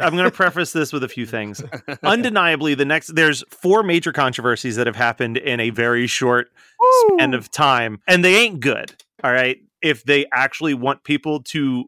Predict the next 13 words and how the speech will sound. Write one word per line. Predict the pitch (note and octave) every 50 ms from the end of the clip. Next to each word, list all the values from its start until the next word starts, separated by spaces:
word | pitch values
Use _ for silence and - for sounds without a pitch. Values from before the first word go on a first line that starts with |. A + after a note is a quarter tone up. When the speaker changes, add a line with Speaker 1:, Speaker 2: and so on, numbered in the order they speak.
| _ _ _ _ -
Speaker 1:
like | B2 A#2 A#2+ B2 C3 - -
Hanson | - C#3+ C#3+ C#3 B2+ - C3 A#2+
again, | A#2 G#2 B2+ B2 C3 C3
they | B2+ A#2+
really | G#2+ A2 A#2 A#2 A2+ A#2 - _ -
actually | A2+ A2+ A2+ - - B2+
have | G#2+ - B2 A#2 -
to | - B2+
put | - - C3+ C3 - -
action | B2+ A#2+ A2+ - - D3+ C#3+ C#3 C#3+
into | D3 - C#3+ C#3+ D3 C#3 D#3+
their | D#3 D#3 D#3
apologies | D#3 - D#3+ E3 E3 E3 E3+ D3 C#3+ F3+ F3 F3 F3 D3